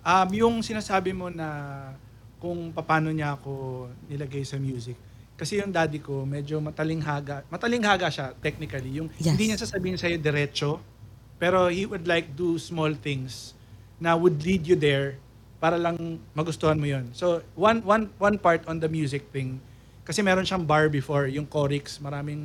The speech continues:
Speaker 1: mga friends siya na nagpupunta doon.
Speaker 2: Mm-hmm.
Speaker 1: And nilagay niya ako doon kahit hindi pa naman ako prepared talagang magbanda. Just to experience the, the, the vibe,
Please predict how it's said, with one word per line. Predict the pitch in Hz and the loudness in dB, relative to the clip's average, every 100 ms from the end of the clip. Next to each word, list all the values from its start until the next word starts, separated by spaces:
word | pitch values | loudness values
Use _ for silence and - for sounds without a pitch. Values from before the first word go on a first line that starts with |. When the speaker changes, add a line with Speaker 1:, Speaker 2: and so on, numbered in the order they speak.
| 147 | -8
Speaker 1:
mga | 143 143 135 | -8 -8 -6
friends | - 143 | -4 -2
siya | 131 143 | -2 -2
na | 139 | -4
nagpupunta | 127 135 135 135 | -6 -10 -8 -8
doon. | 131 120 117 113 - | -8 -10 -14 -16 -2
Speaker 2:
Mm-hmm. | 202 175 190 180 - | 0 2 2 -2 0
Speaker 1:
And | 175 180 175 139 - - - - | 0 2 -2 -6 -10 -18 -14 2
nilagay | 196 233 214 220 | 4 6 6 6
niya | 214 196 | 6 4
ako | 175 | 4
doon | 170 180 | 0 2
kahit | 190 190 | 2 2
hindi | 190 196 | -2 -2
pa | 196 | 2
naman | 196 190 190 | 2 2 2
ako | 175 | -2
prepared | 170 170 165 156 151 | -4 -2 2 2 2
talagang | 151 147 143 | -2 -2 -4
magbanda. | 147 143 131 123 120 113 110 - - - | -4 -4 -4 -6 -8 -10 -14 -18 -20 -12
Just | - 247 | -6 -4
to | - | -2
experience | 285 226 - 240 220 208 202 - - | -2 -4 -4 0 4 4 2 0 -8
the, | 156 165 | -4 -2
the, | 160 160 156 143 139 | -2 -2 -2 -4 -6
the | 139 123 | -6 -2
vibe, | 139 165 170 170 | 4 6 4 2